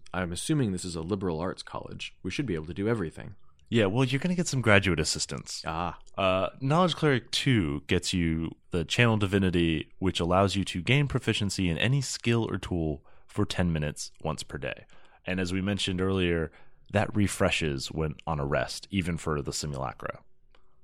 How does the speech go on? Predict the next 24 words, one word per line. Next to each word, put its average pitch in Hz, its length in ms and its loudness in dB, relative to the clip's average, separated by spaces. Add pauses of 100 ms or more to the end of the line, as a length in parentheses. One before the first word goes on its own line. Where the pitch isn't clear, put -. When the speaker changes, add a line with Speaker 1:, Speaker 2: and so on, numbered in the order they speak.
(140)
Speaker 2:
So - 140 -2
once 139 340 2
per 131 160 4
day, 78 500 4 (520)
you're 127 240 0
gonna 135 160 4
have 98 300 4 (300)
lots 71 800 -2
of 64 100 -12
proficiency. - 600 -12 (800)
Speaker 1:
Okay, 117 200 0
so 104 140 -4
Shane, 127 380 0 (360)
this 185 200 2
enables 98 300 0
you 92 100 -2
to 90 80 -6
make 90 360 -4 (320)
infinite 127 440 2
Simulacra, 76 640 -6 (100)
yes? 113 400 -6 (640)
Speaker 2:
Yeah, 90 200 4
technically. 82 500 -6 (280)
Speaker 1:
Mm-hmm. 82 280 -6